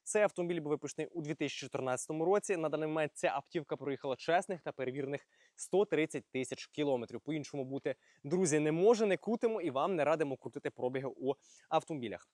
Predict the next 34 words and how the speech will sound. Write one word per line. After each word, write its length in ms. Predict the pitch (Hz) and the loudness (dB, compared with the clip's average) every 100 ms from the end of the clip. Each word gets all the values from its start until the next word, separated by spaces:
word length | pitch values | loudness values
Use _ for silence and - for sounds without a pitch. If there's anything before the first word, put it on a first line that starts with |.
| _ | _
Під 140 | - 208 | -10 -6
капотом, 480 | 233 - 254 175 135 | -4 0 0 0 -4
під 140 | 156 | -6
капотом 440 | 185 196 196 175 139 | -2 0 0 0 0
дизельний, 440 | 143 143 170 233 - _ _ | 0 2 0 -2 -6 _ _
два 260 | 143 156 185 | -2 4 4
і 120 | 165 | 2
два 280 | 135 143 147 | 0 2 2
двигунчик 600 | 139 135 139 160 175 214 | 0 -2 -2 -4 -2 -4
Sky 520 | - - - 156 170 - | -6 -12 0 4 4 2
Active. 400 | 147 - 156 120 _ _ _ | -6 -6 -6 -6 _ _ _
Двигун 360 | 139 156 180 247 | -2 0 2 2
власного 680 | 180 139 156 180 175 156 | 0 2 4 2 -2 -4
виробництва 680 | 147 156 127 143 165 - 139 | 0 0 0 -2 -4 -4 -6
Mazda. 640 | 151 147 151 143 117 110 90 _ _ _ _ _ - | -4 -4 0 0 0 -2 -6 _ _ _ _ _ -12
Саме 320 | - 180 170 | 0 2 2
для 160 | 139 143 | 0 -2
цієї 340 | - 170 185 | -2 -2 0
автівки 440 | - - 185 160 151 | -2 -4 -8 -4 -4
він 200 | 160 - | -4 -6
і 100 | 127 | -6
був 260 | 120 156 - _ _ | -2 -4 -6 _ _
створений. 720 | - - - 131 165 147 110 113 | -10 -8 -8 0 6 6 4 -2
І 100 | - | -8
потужність 460 | 233 269 247 247 | -6 -4 -2 0
даного 280 | 220 214 196 | 0 0 0
двигуна 360 | 180 185 196 196 | -2 -2 0 0
становить 380 | 185 180 175 | 0 2 2
сто 300 | - - 214 | -2 0 0
двадцять 420 | 160 147 147 131 117 | 2 2 2 -2 0
дев'ять 380 | 131 113 113 | 2 2 -2
кіловат 500 | - 147 143 147 190 - | -4 0 2 6 6 4
або 300 | 147 143 214 | -2 4 4
ж 100 | 226 | 4